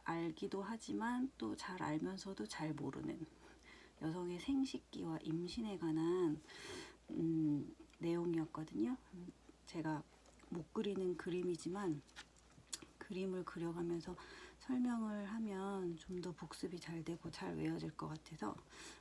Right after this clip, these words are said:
한번 그려봤습니다. 그러면 한번 복습해 볼게요. 모성간호 첫 번째는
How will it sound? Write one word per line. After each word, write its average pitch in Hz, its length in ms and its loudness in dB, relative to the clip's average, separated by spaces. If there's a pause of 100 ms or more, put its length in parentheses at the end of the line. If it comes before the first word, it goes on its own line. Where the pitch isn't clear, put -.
(120)
한번 196 400 -6
그려봤습니다. 156 800 -6 (400)
그러면 160 240 -2
한번 175 340 -4
복습해 175 540 -4
볼게요. 208 560 -4 (600)
모성간호 180 880 0
첫 - 160 -10
번째는 202 800 2